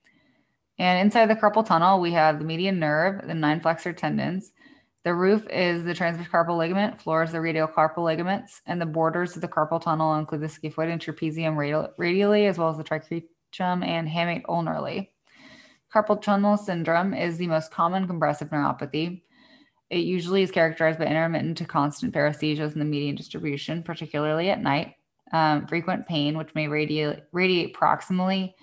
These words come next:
decreased dexterity, and then weakness and atrophy. It comes later on in the disease. It is associated with diabetes, hypertension, pregnancy, uh, renal disease, inflammatory arthritis, trauma, masses, and amyloidosis.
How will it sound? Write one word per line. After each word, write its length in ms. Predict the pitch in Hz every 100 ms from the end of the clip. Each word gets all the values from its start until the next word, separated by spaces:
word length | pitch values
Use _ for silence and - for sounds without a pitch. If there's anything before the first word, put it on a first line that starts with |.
| - _ _
decreased 440 | 208 208 214 214
dexterity, 680 | 185 185 - 170 165 165 156
and 140 | 147 151
then 100 | 151
weakness 380 | 151 160 165
and 100 | 151
atrophy. 540 | 131 147 156 151 156 151
It 160 | -
comes 320 | 170 143 147 -
later 340 | 151 143 143
on 260 | 135 139 147
in 120 | 151
the 80 | 135
disease. 580 | 139 151 127 - - _ - - _ -
It 60 | 170
is 100 | 170
associated 440 | 160 156 170 175
with 140 | 180
diabetes, 560 | 175 170 160 156 156 156
hypertension, 640 | 156 156 165 160 - 170
pregnancy, 800 | - 151 151 151 - 151 151 151 - - - _ -
uh, 120 | 135
renal 260 | 175 185
disease, 480 | 175 175 180 180 170
inflammatory 540 | 151 147 156 147 143 135
arthritis, 640 | 143 214 220 214 202 -
trauma, 520 | - 180 170 170 165 160
masses, 580 | 139 156 170 160 151
and 160 | 117 123
amyloidosis. 920 | 147 147 147 143 135 - - - -